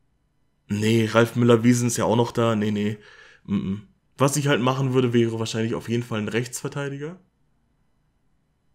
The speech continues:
Oder generell, nee, doch, der Rechtsverteidiger, ein Innenverteidiger wohl auch nicht, Linksverteidiger auch nicht.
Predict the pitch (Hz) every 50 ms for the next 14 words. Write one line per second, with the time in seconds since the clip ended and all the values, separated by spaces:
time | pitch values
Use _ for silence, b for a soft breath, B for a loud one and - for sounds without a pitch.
0 | _ _ _ _ _ - 113 113 113 107 117 107 107 101 104 104 110 127 - -
1 | - - _ _ _ _ 110 135 151 160 151 135 120 123 - 131 123 117 117 123
2 | 123 127 - - - 131 127 131 131 123 123 123 92 101 147 151 - 156 - 139
3 | 135 135 131 131 113 110 95 - 90 120 151 - 165 160 156 - 127 127 135 -
4 | - - 113 - 117 110 - 98 71 76 120 139 - - 151 160 - - - _
5 | -